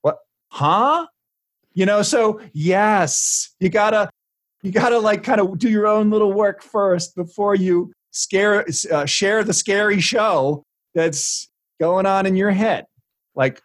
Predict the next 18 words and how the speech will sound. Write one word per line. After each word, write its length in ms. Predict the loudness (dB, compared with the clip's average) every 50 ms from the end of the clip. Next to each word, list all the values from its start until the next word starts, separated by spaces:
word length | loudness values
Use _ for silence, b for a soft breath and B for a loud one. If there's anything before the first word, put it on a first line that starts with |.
| _ _ -2
"Okay, 320 | -2 0 0 0 0 0
wait 220 | 2 0 0 0
a 40 | -2
sec. 300 | -2 0 0 0 0 -2 -4 _ _ _ _ _ _
Let's 320 | 0 0 0 0 -2 -2
just 340 | -2 -2 -4 -4 -6 -12 -18 _ _ _ _ _ _ _ _
give 160 | -2 -2 0
the 80 | 0 0
benefit 380 | 0 2 2 2 0 -2 -4 -2
of 80 | -2 -2
the 80 | 0
doubt 400 | 2 2 4 4 4 4 2 0
that 100 | -4 -2
maybe 260 | 0 2 2 2 2
it's 140 | 0 0 0
not 240 | 0 2 2 2 2
as 160 | 0 -2 -4
scary 640 | -6 -4 -2 0 2 2 2 2 2 0 0 -2 -4